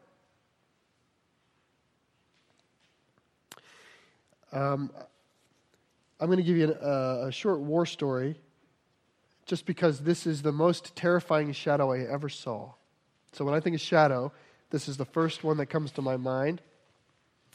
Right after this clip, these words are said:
Um, during, in two thousand three, during, when Iraq was being taken, at one point, uh,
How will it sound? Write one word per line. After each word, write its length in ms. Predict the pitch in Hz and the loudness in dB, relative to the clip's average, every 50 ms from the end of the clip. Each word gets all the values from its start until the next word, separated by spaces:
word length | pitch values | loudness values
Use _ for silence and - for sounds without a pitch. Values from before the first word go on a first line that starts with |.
| - - - - - - - _ _ _ _ - | -20 -20 -20 -20 -20 -20 -20 _ _ _ _ -12
Um, 500 | - 147 139 131 127 127 127 123 123 120 _ _ _ _ _ _ _ _ _ _ _ _ _ _ _ - 214 - - - - - 208 160 143 | -8 -6 -4 -4 -4 -6 -8 -10 -12 -14 _ _ _ _ _ _ _ _ _ _ _ _ _ _ _ -20 -20 -20 -20 -20 -20 -16 -14 -10 -2
during, 480 | 143 170 175 180 180 175 170 160 156 - - | 4 6 8 8 8 6 4 0 -4 -6 -8
in 120 | 175 165 143 | -10 -8 -6
two 160 | - 208 185 | -2 2 6
thousand 360 | 180 165 165 156 160 151 139 | 6 6 6 6 2 -4 -6
three, 300 | - 165 170 170 175 175 | -4 0 2 4 4 4
during, 400 | 156 165 156 151 143 139 135 135 - - - | 4 4 4 4 2 0 -4 -8 -12 -18 -16
when 160 | - 165 156 | -12 -8 -6
Iraq 340 | 143 135 139 151 160 170 - | -4 -2 0 2 0 0 0
was 100 | 170 147 | -2 -6
being 240 | 135 - 147 147 143 | -2 -2 -2 -2 -2
taken, 340 | - - 175 175 - 165 151 | -2 0 0 0 2 0 0
at 80 | 139 | 0
one 180 | 139 160 170 170 | 2 2 0 0
point, 320 | - - 175 165 156 151 - - - - - - _ _ _ _ - - | 2 2 4 4 2 0 -4 -18 -20 -20 -20 -20 _ _ _ _ -12 -8
uh, 540 | 151 151 151 143 143 139 135 135 131 123 | -6 -4 -2 -2 -2 0 0 -2 -2 -4